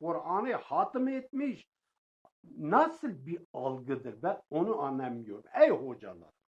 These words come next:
Geçiyorum bu ayette. Tekrar dördüncü ayeti okuyayım. Yahut da bunu biraz da ekle, Kur'an'ı isim koyarak.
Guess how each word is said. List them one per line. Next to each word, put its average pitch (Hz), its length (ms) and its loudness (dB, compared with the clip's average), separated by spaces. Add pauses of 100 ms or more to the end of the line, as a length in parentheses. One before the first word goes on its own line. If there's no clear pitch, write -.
(1400)
Geçiyorum 247 640 4
bu 131 140 2
ayette. 104 340 -2 (640)
Tekrar 262 460 6
dördüncü 180 460 4
ayeti 156 440 8
okuyayım. 170 460 -4 (580)
Yahut 226 600 10
da 160 280 10
bunu 196 480 0
biraz 196 480 8
da 170 260 2
ekle, 190 800 6 (880)
Kur'an'ı 185 1040 10 (580)
isim 294 360 2
koyarak. 98 540 -2